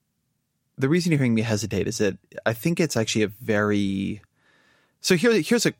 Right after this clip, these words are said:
the question, right? On the one hand, yeah, if you take A I, take the metaphor basically, that what you're developing in A I is a very, very powerful weapon, right?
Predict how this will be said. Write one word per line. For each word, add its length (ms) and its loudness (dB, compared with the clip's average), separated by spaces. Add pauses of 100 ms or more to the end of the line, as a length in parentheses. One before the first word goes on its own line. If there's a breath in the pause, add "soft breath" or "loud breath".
the 100 2
question, 420 -4
right? 280 0 (140)
On 120 4
the 60 4
one 180 2
hand, 220 2
yeah, 200 -2
if 140 -4
you 80 2
take 280 -2
A 200 4
I, 200 2
take 200 -4
the 60 0
metaphor 440 -2
basically, 640 -8 (380 soft breath)
that 240 0
what 160 2
you're 300 2
developing 400 -2
in 60 0
A 40 0
I 80 2
is 120 -2
a 60 -4
very, 260 2
very 180 2
powerful 500 -2
weapon, 360 -8 (800)
right? 360 0